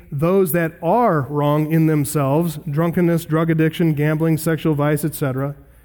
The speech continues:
And B, those that are wrong when a person overindulges in them, games, sports, entertainments, et cetera."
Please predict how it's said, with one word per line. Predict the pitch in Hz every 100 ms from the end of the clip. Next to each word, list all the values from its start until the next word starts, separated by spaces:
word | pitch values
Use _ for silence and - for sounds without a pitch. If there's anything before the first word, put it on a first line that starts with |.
| _ _ - -
And | 156 156 131
B, | 233 240 214
those | 180 202 214 175
that | 185
are | 165
wrong | 175 208 202 180
when | 165
a | 160
person | 190 185 190 170 170
overindulges | 202 233 202 233 185 185 151 202 247 202 180 147
in | - 160 143
them, | 135 117 107 - _ _ 165
games, | 170 170 170 -
sports, | - 151 151 151
entertainments, | 156 147 147 143 139 135 - - - _ _ -
et | 135
cetera." | - 135 123 113